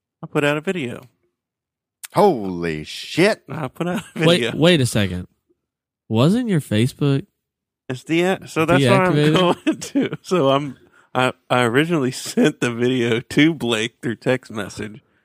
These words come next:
Speaker 1: He's saying he can't download it through the text message.
Speaker 3: Time out. Time out on the playing field. That bitch came in,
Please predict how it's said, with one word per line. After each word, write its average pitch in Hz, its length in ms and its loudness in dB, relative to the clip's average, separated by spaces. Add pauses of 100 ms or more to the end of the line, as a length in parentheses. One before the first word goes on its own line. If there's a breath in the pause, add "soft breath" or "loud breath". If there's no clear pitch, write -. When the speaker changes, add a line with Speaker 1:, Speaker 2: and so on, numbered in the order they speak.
(240)
Speaker 1:
He's 143 180 2
saying 120 280 2
he 120 80 -4
can't - 600 -4
download 113 520 0
it 110 140 -10
through 117 160 -4
the 107 80 -6
text - 340 -4
message. 113 260 -8
Speaker 3:
Time 151 260 2
out. 127 400 -2
Time 151 240 2
out 135 140 4
on 123 80 -2
the 113 60 -4
playing 123 280 0
field. 107 300 -2
That 185 220 0
bitch 190 260 0
came 170 320 0
in, 147 360 2